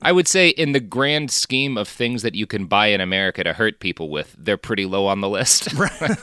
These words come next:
Speaker 2: <laughs> Right.
Speaker 1: Yeah.
Speaker 2: That is a very grand scheme.
Speaker 1: Yeah.
Speaker 2: All right. Well,
Speaker 1: I
Speaker 2: good to know.
Speaker 1: yeah.
Speaker 2: I guess the ones that I've used, uh, in my life have all been toy throwing stars, and they don't have much weight to them.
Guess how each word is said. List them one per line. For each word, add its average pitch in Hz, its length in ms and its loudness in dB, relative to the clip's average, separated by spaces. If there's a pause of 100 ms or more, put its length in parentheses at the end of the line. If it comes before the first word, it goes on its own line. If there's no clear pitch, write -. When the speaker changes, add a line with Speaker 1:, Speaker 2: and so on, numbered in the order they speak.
Speaker 2:
<laughs> 202 220 -6
Right. 147 460 -2
Speaker 1:
Yeah. 196 400 4 (460)
Speaker 2:
That 156 200 0
is 160 160 -2
a 160 60 0
very 139 420 -2
grand 120 520 -4
scheme. 104 460 -6 (680)
Speaker 1:
Yeah. 92 300 -6 (400)
Speaker 2:
All 185 140 0
right. 160 260 2 (220)
Well, 156 100 0
Speaker 1:
I 156 60 0
Speaker 2:
good 180 240 -2
to 175 80 -2
know. 135 160 -2
Speaker 1:
yeah. 110 140 -2 (300)
Speaker 2:
I 165 120 0
guess 226 240 0
the 226 100 -2
ones 180 380 -2
that 139 160 -2
I've 131 240 -2
used, 131 500 -4 (240)
uh, 117 320 -2
in 123 140 -4
my 117 120 0
life 113 420 -2
have 113 180 -4
all 113 140 -2
been 107 200 -4
toy 120 380 -4
throwing 131 340 -6
stars, 127 320 -4
and 120 80 -4
they 113 100 -2
don't 131 200 -2
have 127 120 -6
much 123 280 -6
weight 113 360 -6
to 160 160 -2
them. 160 240 -6